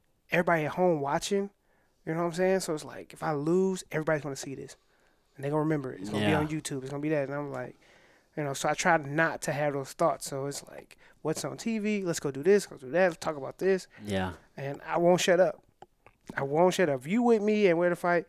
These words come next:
Speaker 1: if I'm up, not sleeping, if I'm not napping, we are talking.
Speaker 2: Yeah.
Speaker 1: And we're not talking about anything fight related.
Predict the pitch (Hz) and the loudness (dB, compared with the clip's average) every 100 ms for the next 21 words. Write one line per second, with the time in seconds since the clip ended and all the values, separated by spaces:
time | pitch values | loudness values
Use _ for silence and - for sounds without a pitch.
0 | _ - _ _ - 156 - 151 233 226 | _ -20 _ _ -2 0 2 4 4 4
1 | 170 226 254 - _ - 151 170 - - | 4 4 2 -12 _ -4 0 0 -2 -2
2 | 190 214 233 208 151 185 190 180 190 202 | -2 0 -2 0 0 2 2 4 2 2
3 | 220 220 _ _ _ _ 151 202 208 175 | -2 -6 _ _ _ _ 0 4 6 6
4 | - 156 135 123 _ - 101 165 170 180 | 4 0 0 -10 _ -2 2 4 6 6
5 | 175 - 170 156 151 131 - _ - 220 | 6 2 -2 -2 -2 -4 -6 _ 6 8
6 | 220 214 190 - 151 139 139 127 | 6 6 6 4 2 2 -2 -6